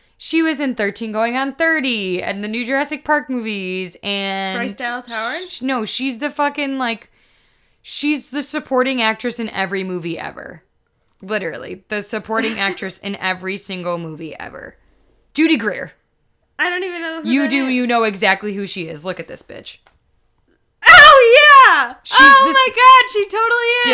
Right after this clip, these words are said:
Speaker 2: is.
Speaker 1: Yeah, she's the supporting actress in every
Speaker 2: She's
Speaker 1: single movie.
Speaker 2: always the sister. She's
Speaker 1: Yeah.
Speaker 2: everyone's sister.
Speaker 1: Yeah, she's a real nightmare. And I actually super love her.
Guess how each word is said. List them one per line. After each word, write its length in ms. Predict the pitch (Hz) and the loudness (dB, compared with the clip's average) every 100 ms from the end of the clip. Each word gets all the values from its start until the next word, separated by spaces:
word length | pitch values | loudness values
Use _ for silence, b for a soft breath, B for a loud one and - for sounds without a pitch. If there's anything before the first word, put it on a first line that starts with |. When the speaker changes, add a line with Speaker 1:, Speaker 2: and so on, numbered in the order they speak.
| 302 | 0
Speaker 2:
is. 60 | 262 | 0
Speaker 1:
Yeah, 60 | |
she's 180 | 262 233 | -4 -6
the 80 | 269 | -6
supporting 420 | 294 254 269 262 | -6 -2 -2 0
actress 300 | 247 233 220 | -2 -2 -10
in 80 | 220 | -6
every 200 | 202 202 | -4 -2
Speaker 2:
She's 80 | 392 | -2
Speaker 1:
single 160 | 359 | 0
movie. 60 | 339 | 0
Speaker 2:
always 240 | 415 415 370 | 0 -4 -6
the 120 | 427 | -8
sister. 460 | 453 453 - 294 | -6 -8 -8 -12
She's 240 | 262 302 302 | -10 -10 -6
Speaker 1:
Yeah. 100 | 359 | -6
Speaker 2:
everyone's 420 | 403 403 392 370 | -6 -8 -8 -10
sister. 300 | 302 285 - | -12 -12 -12
Speaker 1:
Yeah, 120 | 180 180 | -12 -8
she's 220 | 262 247 | -6 -4
a 60 | |
real 180 | 214 180 | -4 -6
nightmare. 400 | 160 - - - B B B - | -8 -12 -14 -18 B B B -6
And 920 | 226 233 233 220 214 220 214 214 208 - | -2 -2 -2 -2 -2 -4 -6 -8 -8 -2
I 100 | 220 | -2
actually 280 | - 190 165 | -2 -10 -12
super 280 | 170 165 | -16 -16
love 160 | 131 - | -16 -14
her. 200 | - | -14